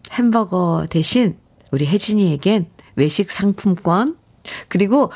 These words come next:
흑마늘 진액까지 선물로 챙겨서 드리겠습니다. 꼭 러브레터 홈페이지 선물 받기 게시판에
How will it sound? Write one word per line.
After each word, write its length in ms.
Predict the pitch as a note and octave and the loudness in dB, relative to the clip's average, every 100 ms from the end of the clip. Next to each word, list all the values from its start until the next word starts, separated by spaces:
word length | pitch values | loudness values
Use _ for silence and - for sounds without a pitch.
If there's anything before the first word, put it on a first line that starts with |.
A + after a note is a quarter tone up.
| - | -12
흑마늘 540 | - F4 F#4 F#4 D#4+ A#3+ | 0 4 4 4 2 2
진액까지 960 | - G3+ E3+ - _ _ - - - | 2 2 0 -8 _ _ -10 -8 -6
선물로 680 | D3 F#3+ F#3 F3 F3+ A3+ D#4+ _ _ _ - _ _ _ - - C#4+ C4+ A3 F3 | -4 0 2 2 2 2 0 _ _ _ -20 _ _ _ -20 -12 -8 -6 -6 -8
챙겨서 840 | - B3+ A3 G#3 F3+ D#3+ G3+ E4 E4 _ - _ - - - - - | -2 2 4 2 2 2 2 0 -4 _ -20 _ -18 -16 -16 -14 -2
드리겠습니다. 880 | F#3 D#3 D#3 - E3+ F3 - E3 - - | 0 0 -2 -4 -6 -4 -2 -4 -8 -4
꼭 320 | - D4+ - - - - | 0 0 -2 -20 -14 0
러브레터 640 | F3+ G3 A#3 G#3+ - F#3+ | 0 2 0 0 0 0
홈페이지 580 | A3+ C#4 C#4+ A3+ G#3 A3+ | 2 2 4 2 2 0
선물 500 | - C4 C4 C4 B3+ | 2 4 4 4 2
받기 520 | A3+ F3 - G#3 - | 0 0 0 0 2
게시판에 840 | E3+ - - D#3 D3 D3+ G3+ D#4+ | -2 -2 -2 -2 2 2 2 0